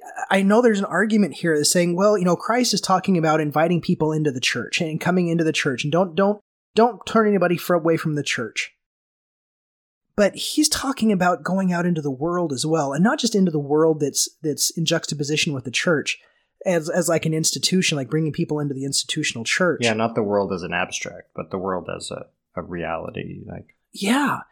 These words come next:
Speaker 1: See, Christ is not here talking about, "Okay, here's your church self, and we're just gonna talk about your church self right now,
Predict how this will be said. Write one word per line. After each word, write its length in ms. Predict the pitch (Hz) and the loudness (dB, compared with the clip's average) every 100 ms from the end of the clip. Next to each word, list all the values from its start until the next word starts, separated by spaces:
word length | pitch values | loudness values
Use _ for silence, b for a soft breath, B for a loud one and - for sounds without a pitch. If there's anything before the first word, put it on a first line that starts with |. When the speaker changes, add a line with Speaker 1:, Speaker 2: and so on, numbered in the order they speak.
| _ | _
Speaker 1:
See, 180 | - 302 | 0 2
Christ 380 | - 285 349 339 | 2 2 4 4
is 100 | 339 | 4
not 200 | 254 226 | 4 4
here 180 | 220 208 | 4 2
talking 360 | - 214 220 | 4 2 4
about, 300 | 202 180 175 | 4 4 4
"Okay, 260 | 190 190 139 | 2 0 -2
here's 280 | - 220 262 | 0 2 4
your 100 | 240 | 2
church 380 | - 254 269 - | 4 2 2 2
self, 500 | 190 160 196 - - | 4 4 2 0 0
and 200 | 190 175 | 2 4
we're 120 | 247 | 4
just 100 | 269 | 2
gonna 140 | 269 | 0
talk 220 | 202 214 | 2 0
about 200 | 208 190 | 2 2
your 120 | 160 156 | 2 0
church 300 | - 180 - | 2 2 2
self 300 | 160 135 - | 0 0 -2
right 180 | 139 | -2
now, 260 | 127 127 131 | -4 -6 -8